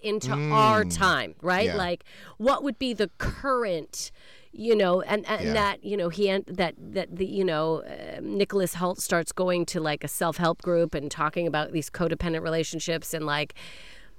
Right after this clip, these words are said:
Speaker 1: it, how he turns his life around and he doesn't need Dracula. And then I,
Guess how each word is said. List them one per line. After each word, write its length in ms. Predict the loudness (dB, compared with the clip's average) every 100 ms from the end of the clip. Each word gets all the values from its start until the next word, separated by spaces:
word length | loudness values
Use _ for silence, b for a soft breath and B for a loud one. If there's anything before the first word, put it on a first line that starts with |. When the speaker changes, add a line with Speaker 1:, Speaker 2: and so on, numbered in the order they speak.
| -18 -4
Speaker 1:
it, 160 | -2 2
how 140 | 4
he 60 | 4
turns 320 | 4 0 0
his 140 | 0 0
life 220 | 0 2
around 280 | 2 2 2
and 120 | -2
he 60 | -4
doesn't 280 | -4 0 2
need 200 | 2 2
Dracula. 560 | 0 0 -2 -2 0
And 100 | -2 -4
then 120 | -8 -10
I, 80 | -4